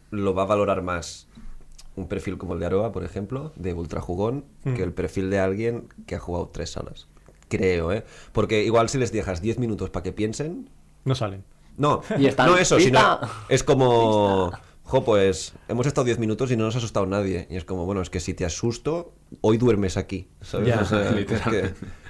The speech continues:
Speaker 1: yo he tenido grupos de, "Bueno, es que os hemos dejado un poco de tal, porque es que,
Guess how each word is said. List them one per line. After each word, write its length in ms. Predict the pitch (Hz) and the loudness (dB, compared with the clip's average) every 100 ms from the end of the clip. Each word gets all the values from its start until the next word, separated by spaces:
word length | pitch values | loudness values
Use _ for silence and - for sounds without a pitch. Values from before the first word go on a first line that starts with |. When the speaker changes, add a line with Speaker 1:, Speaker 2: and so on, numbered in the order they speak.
| - - - - - - | -14 -12 -14 -12 -16 -2
Speaker 1:
yo 80 | 127 | 2
he 20 | |
tenido 200 | 151 151 | 6 8
grupos 260 | 127 135 139 | 8 6 4
de, 60 | 120 | 4
"Bueno, 120 | 139 | 2
es 40 | - | 4
que 160 | 110 | 4
os 140 | 104 107 | 4 4
hemos 140 | 123 | 2
dejado 220 | 135 143 113 | 2 2 2
un 80 | |
poco 240 | 92 107 107 | 0 0 2
de 160 | 104 | 4
tal, 320 | 101 110 117 143 | 4 4 4 2
porque 160 | 104 | -2
es 80 | 92 | -4
que, 340 | - 92 - | 0 0 0